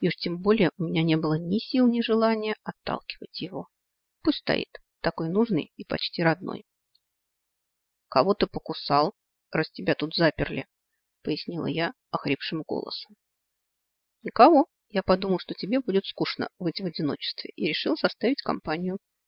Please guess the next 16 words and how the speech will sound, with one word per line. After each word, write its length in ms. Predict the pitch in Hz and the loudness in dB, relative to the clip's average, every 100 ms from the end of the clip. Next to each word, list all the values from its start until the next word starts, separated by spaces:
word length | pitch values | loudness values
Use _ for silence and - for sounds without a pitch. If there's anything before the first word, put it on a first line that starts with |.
| _ _ _ _ _ | _ _ _ _ _
Я 140 | 170 | -4
фыркнула. 560 | 147 - - - - 160 - _ _ _ _ _ - | -2 -2 -4 -4 -6 -10 -12 _ _ _ _ _ -2
Немного 340 | 165 160 151 | 2 2 2
повозилась, 680 | - 165 160 175 240 240 - _ | -2 -2 0 4 4 4 -2 _
удобнее 420 | 170 170 165 165 | 0 2 2 0
устроилась 500 | 151 - 165 151 147 | 0 0 0 0 -2
в 40 | - | -4
мужских 420 | 165 - 151 - | -8 -6 -8 -4
объятиях. 720 | 170 151 - - - - - _ _ _ | -4 -2 -4 -6 -12 -12 -20 _ _ _
Чуть 200 | - - | -10 -6
задрала 420 | - 160 156 156 - | -2 4 4 4 0
слои 300 | - 170 175 | -2 -2 -2
ткани, 460 | - - 156 208 - _ | -4 -2 -2 -2 -4 _
выпутывая 540 | 233 - 254 233 233 226 | -4 -4 -4 2 2 4
зажатый 400 | 220 214 - 208 | 2 0 -2 -4
хвост 440 | - 220 202 - | -2 -2 -2 -6